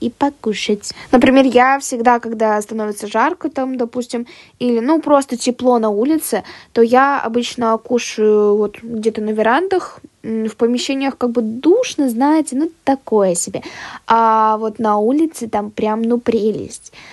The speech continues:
Прям эта атмосфера. Если, конечно, есть такая возможность, то я обязательно покушаю на улице. Извините, что у меня с акцентом сегодня, не знаю. Сразу простите, постараюсь сейчас его сделать поменьше. Кстати, если вы можете заметить, то вначале я вообще практически абсолютно не поменяла никакие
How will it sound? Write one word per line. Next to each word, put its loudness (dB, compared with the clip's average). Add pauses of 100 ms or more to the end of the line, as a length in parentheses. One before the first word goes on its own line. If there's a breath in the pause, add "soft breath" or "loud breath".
(120)
Прям 6
эта 2
атмосфера. -2
Если, 4
конечно, 2
есть 0
такая 4
возможность, -4
то 4
я 6
обязательно 0
покушаю -8
на 0
улице. -6
Извините, 6
что 4
у 4
меня 2
с -2
акцентом 0
сегодня, 0
не -4
знаю. -2 (680)
Сразу -2
простите, -2
постараюсь 2
сейчас -4
его -2
сделать 4
поменьше. -2
Кстати, 2
если 2
вы 0
можете 0
заметить, 0
то 6
вначале 2
я 6
вообще 2
практически 0
абсолютно 0
не -2
поменяла 0
никакие 0